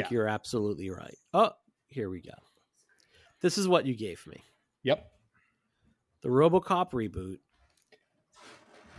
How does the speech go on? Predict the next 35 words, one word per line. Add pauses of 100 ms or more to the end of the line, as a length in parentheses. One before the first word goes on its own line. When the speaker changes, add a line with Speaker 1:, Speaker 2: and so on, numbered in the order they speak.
(580)
Speaker 2:
Barbarella, (220)
Speaker 1:
Yep.
Speaker 2:
Fifth
Wave. (1160)
Oh,
Speaker 1:
Well,
that
Speaker 2:
these
Speaker 1:
was
all
Speaker 2:
weren't
Speaker 1:
for
stuff
Speaker 2:
choices
you
Speaker 1:
coming
Speaker 2:
gave.
Speaker 1:
up.
Speaker 2:
Okay.
Speaker 1:
Yeah,
that
was
all
for
stuff
coming
up
in,
in,
in
advance
of
this
episode. (840)
Speaker 2:
Okay,